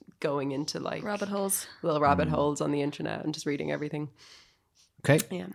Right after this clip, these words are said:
Speaker 3: What about you? What have you been
Speaker 1: I've
Speaker 3: up
Speaker 1: actually,
Speaker 3: to? What's
Speaker 1: I've,
Speaker 3: been consuming
Speaker 1: I,
Speaker 3: you?
Speaker 1: I've been in front of the telly a lot. Um, okay, so I had a few first films this
Speaker 2: <gasps>
Speaker 1: weekend.
Speaker 3: Oh, yeah.
Speaker 1: So
Speaker 3: Interesting. One of them, I was like, "I can't believe you haven't seen that before."
Speaker 1: Well,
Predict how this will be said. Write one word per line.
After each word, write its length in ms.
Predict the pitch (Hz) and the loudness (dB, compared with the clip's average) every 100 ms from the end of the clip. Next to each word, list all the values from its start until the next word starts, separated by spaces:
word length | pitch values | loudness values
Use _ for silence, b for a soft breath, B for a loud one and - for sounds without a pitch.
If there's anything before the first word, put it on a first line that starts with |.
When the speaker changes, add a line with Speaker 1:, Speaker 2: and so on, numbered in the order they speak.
| - | 4
Speaker 3:
What 140 | 123 | 10
about 220 | 143 135 123 | 12 12 12
you? 260 | 135 147 - | 10 8 2
What 140 | 131 131 | 2 6
have 100 | 127 | 6
you 100 | 127 | 8
been 280 | 127 127 120 | 8 8 10
Speaker 1:
I've 220 | 185 202 202 | 12 12 12
Speaker 3:
up 60 | |
Speaker 1:
actually, 140 | 147 127 | 10 8
Speaker 3:
to? 120 | 147 | 8
What's 160 | 175 | 8
Speaker 1:
I've, 60 | - | 8
Speaker 3:
been 160 | 127 120 | 4 4
consuming 400 | 120 139 117 120 | 6 6 8 6
Speaker 1:
I, 20 | |
Speaker 3:
you? 40 | 117 | 4
Speaker 1:
I've 160 | 175 170 | 0 0
been 80 | 156 | -2
in 80 | |
front 240 | 156 - - | 0 -4 -4
of 80 | - | -8
the 60 | |
telly 340 | - - - - | -8 -8 -8 -4
a 60 | |
lot. 260 | - - - - | -2 -2 -2 0
Um, 340 | 160 160 156 - | 2 2 2 4
okay, 300 | 170 170 143 | 4 6 4
so 320 | - 156 147 - | 6 6 4 4
I 40 | |
had 120 | 170 | 2
a 20 | 165 | 2
few 560 | - 214 220 226 202 | 2 4 6 4 2
first 520 | - - 185 190 - - | -2 4 8 8 6 4
films 540 | 170 170 190 208 - | 4 6 4 0 -2
this 180 | 220 269 | -2 0
Speaker 2:
<gasps> 80 | 208 | -2
Speaker 1:
weekend. 480 | 151 254 311 339 - - | 0 2 2 -2 -4 6
Speaker 3:
Oh, 100 | 170 | 10
yeah. 480 | 196 226 147 87 80 | 12 12 10 8 2
Speaker 1:
So 680 | - - 208 202 196 190 - | -2 4 8 8 6 2 6
Speaker 3:
Interesting. 520 | 190 208 196 - 131 | 8 12 10 10 10
One 120 | 131 | 12
of 80 | 131 | 10
them, 220 | 107 92 | 8 6
I 80 | 95 | 2
was 180 | 101 101 | 4 4
like, 160 | 92 78 | 4 2
"I 60 | |
can't 160 | - - | -2 -6
believe 140 | - | -6
you 60 | 151 | -6
haven't 120 | 151 | -8
seen 140 | - 143 | -8 -8
that 100 | 147 | 6
before." 100 | 226 | 10
Speaker 1:
Well, 420 | 214 196 180 | 12 12 10